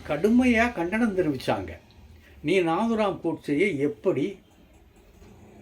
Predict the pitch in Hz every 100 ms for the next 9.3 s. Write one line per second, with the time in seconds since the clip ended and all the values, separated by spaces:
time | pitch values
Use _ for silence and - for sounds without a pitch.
0 | - - - - - - - - 214 190
1 | 170 131 117 135 151 117 98 90 95 80
2 | 80 - - - - - - - - 180
3 | 147 120 240 294 233 165 208 - 175 143
4 | 123 107 87 98 190 - - _ - -
5 | - - - 165 180 151 123 107 90 82
6 | - - _ _ _ _ _ - - -
7 | - - - - - 156 262 262 254 226
8 | 156 180 208 247 190 160 156 156 139 110
9 | - 90